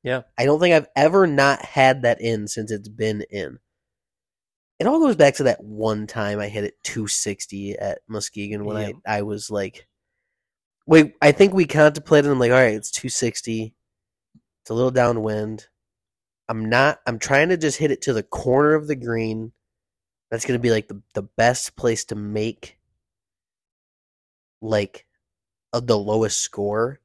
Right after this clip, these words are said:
Speaker 1: Mm-hmm.
Speaker 2: And I didn't wanna hit three wood.
Speaker 1: Yep, three wood was gonna be too much, and also you needed to get the ball up.
Speaker 2: Yeah, and I, I just,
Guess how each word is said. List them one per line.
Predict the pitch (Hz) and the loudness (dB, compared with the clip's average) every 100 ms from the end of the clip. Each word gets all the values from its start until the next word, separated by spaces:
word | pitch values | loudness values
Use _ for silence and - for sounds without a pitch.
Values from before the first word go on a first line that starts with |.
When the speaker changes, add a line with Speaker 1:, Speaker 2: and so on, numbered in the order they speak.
| - | -14
Speaker 1:
Mm-hmm. | 139 110 113 131 _ _ _ _ _ - | -12 -12 -16 -18 _ _ _ _ _ -4
Speaker 2:
And | |
I | 110 | -4
didn't | 104 123 135 - | -2 0 0 0
wanna | 123 123 | 0 -2
hit | 117 - - - | -4 -8 -10 -8
three | 113 131 | -2 -2
wood. | 104 107 - - _ _ | -2 -8 -12 -18 _ _
Speaker 1:
Yep, | 123 113 _ | -10 -10 _
three | - - 123 | -20 -14 -12
wood | 123 120 | -10 -12
was | 120 - _ | -14 -16 _
gonna | 135 120 | -12 -10
be | 120 | -12
too | - 127 | -12 -12
much, | 113 117 117 - | -8 -6 -8 -10
and | 117 | -14
also | 113 117 - | -12 -12 -12
you | 117 117 | -14 -12
needed | 120 120 | -12 -12
to | 110 | -12
get | 113 | -16
the | - | -18
ball | 117 110 - | -16 -14 -14
up. | 196 110 - _ _ _ _ | -14 -14 -16 _ _ _ _
Speaker 2:
Yeah, | - 113 | -8 -6
and | 104 | -4
I, | 107 110 104 | -4 -4 -4
I | 117 | -4
just, | 110 - - | -4 -6 -14